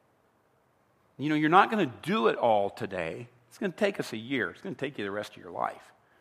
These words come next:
But at some point, you've got to make the decision. Why not make the decision to do it today? 'Cause here's the problem. We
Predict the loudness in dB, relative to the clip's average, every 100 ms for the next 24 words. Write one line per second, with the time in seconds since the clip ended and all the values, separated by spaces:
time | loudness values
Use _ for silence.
0 | _ _ _ _ _ _ _ -4 -4 -2
1 | 0 0 0 0 0 -2 -2 -2 -2 -4
2 | -6 -8 -10 -12 -10 -8 -8 -8 -14 -20
3 | _ -2 2 4 4 2 0 -4 -6 -8
4 | -10 -10 -8 -6 -6 -6 -8 -10 -14 -18
5 | _ _ -16 -6 0 0 0 -6 -16 _
6 | -14 -8 -6 -8 -12 _ _ _ _ _
7 | _ _ _ _ _ _ -8 -4 -2 -2
8 | -2 6 6 6 2 -10 -20 -4 -2